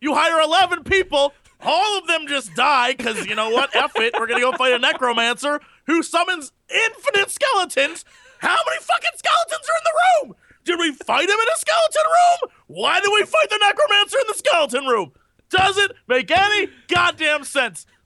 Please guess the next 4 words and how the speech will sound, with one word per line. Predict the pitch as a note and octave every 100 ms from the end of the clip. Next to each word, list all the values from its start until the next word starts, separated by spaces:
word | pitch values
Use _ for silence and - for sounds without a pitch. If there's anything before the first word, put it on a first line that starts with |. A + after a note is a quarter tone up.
| _ _ _ -
Stupid | - G4+ F#4+ D4+ C#4+
game. | D#4+ B3+ D3+ _ _ _ _
Stupid | - - - - F4+ G4 D5+ D5
game. | F#4+ E4+ B3+